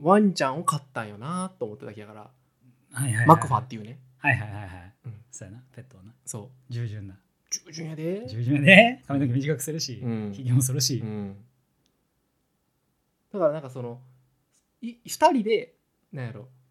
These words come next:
Speaker 1: 高め合っていくっていう、
Speaker 2: うん。
Speaker 1: なんかその、
Speaker 2: うんうん。
Speaker 1: いろんなすり合わせをして、
Speaker 2: うん。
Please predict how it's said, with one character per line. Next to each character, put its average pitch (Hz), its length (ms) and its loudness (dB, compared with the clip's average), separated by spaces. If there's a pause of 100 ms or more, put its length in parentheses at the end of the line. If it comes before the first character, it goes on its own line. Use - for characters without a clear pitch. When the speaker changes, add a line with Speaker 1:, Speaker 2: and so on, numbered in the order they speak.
(160)
Speaker 1:
高 - 260 0
め 294 140 0
合 294 40 0
っ 285 60 -10 (120)
て 269 80 2
い 247 120 0
く 220 200 -14
っ 185 580 0
て 139 80 10
い 120 160 4
う、 117 40 -4
Speaker 2:
う - 20 -6
ん。 117 40 -10
Speaker 1:
な 113 80 -6
ん - 20 -10
か 117 160 -8
そ - 140 -10
の、 120 80 0
Speaker 2:
う - 20 2
ん - 20 4
う 143 40 4
ん。 117 320 -2 (220)
Speaker 1:
い 151 80 -8
ろ 208 140 0
ん 226 100 -6
な 139 280 -4 (440)
す - 160 -12
り 151 160 -4
合 156 60 2
わ 151 120 0
せ 165 160 -6
を 165 100 -4
し - 120 -2
て、 160 400 2 (160)
Speaker 2:
う 131 40 -6
ん。 113 280 -4